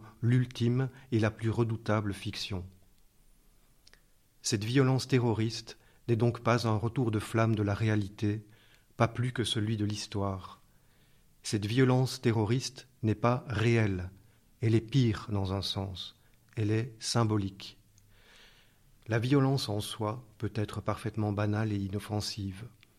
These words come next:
Seule la violence symbolique est génératrice de singularité. On cherche après coup à lui imposer n'importe quel sens,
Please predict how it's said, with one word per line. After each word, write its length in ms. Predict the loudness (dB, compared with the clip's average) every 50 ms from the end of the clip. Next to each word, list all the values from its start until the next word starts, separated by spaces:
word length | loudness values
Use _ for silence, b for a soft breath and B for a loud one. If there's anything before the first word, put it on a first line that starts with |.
| b b b b b b b b b b b
Seule 500 | -6 -4 0 4 4 4 6 4 2 0 -2 -4
la 160 | -4 -4 -4
violence 500 | -2 0 0 0 2 2 2 0 -2 -4
symbolique 760 | -4 -4 -2 0 0 2 0 0 0 -2 -6 -10 -14 -20 -12 -8 -4
est 80 | -2
génératrice 600 | 0 2 2 2 2 0 -2 -4 -4 -4 -6 -6
de 120 | -4 -4 -6
singularité. 880 | -4 -2 -2 0 0 0 0 -2 -2 -4 -6 -8 -8 -10 -10 -10 -10 -12 -16 _ _ _ _ _ _ _ _ _ _ _ _ _ _ _ _ _ _ _ _ _ b b b b b b b b b b b b b
On 120 | b -2 -2
cherche 320 | 0 0 0 0 0 0
après 260 | -2 0 0 0 0
coup 300 | 0 0 -2 -2 -2 -4 -6 -8 -4
à 100 | -2 0
lui 180 | 2 2 4 4
imposer 400 | 4 4 4 2 4 4 6 6
n'importe 480 | 6 6 4 2 0 -2 -2 -4 -6
quel 180 | -2 -2 -2 -2
sens, 640 | -2 -2 -2 -2 0 0 -2 -2 -4 -4 -4 -6